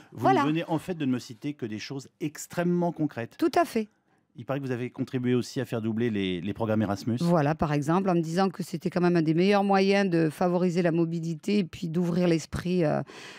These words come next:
Speaker 1: à des jeunes. J'ai deux fils de vingt-huit et vingt-six ans et je me rends compte que c'est hyper important.
Speaker 2: Alors, vous avez deux fils, euh, de vingt-six et vingt-huit ans. Il se trouve qu'en ce moment, on a de jeunes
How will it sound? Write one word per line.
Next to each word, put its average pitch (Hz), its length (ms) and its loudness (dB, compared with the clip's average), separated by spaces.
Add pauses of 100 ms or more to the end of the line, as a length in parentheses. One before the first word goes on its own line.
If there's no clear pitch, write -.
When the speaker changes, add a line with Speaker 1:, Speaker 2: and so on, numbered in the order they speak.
Speaker 1:
à 180 120 2
des 190 180 4
jeunes. 226 200 4
J'ai 190 140 0
deux 175 140 2
fils 185 240 -4
de 180 80 2
vingt-huit 175 400 0
et - 20 2
vingt-six 165 380 0
ans 202 80 4
et 208 60 2
je 175 40 -2
me 170 80 -4
rends 160 100 2
compte 175 180 0
que - 40 -20
c'est - 220 -6
hyper 180 240 -2
important. - 400 -6
Speaker 2:
Alors, 98 240 -2
vous 101 120 -4
avez 92 160 -2
deux 101 120 -2
fils, - 420 -8
euh, 82 140 -4
de 90 100 -4
vingt-six 95 380 -4
et 101 40 -6
vingt-huit 90 380 -10
ans. 143 260 -2
Il 104 80 -12
se - 60 -18
trouve 117 220 -8
qu'en 107 320 -4
ce - 140 -8
moment, 123 220 0
on 117 80 -2
a 110 60 -2
de 98 140 -4
jeunes 131 180 2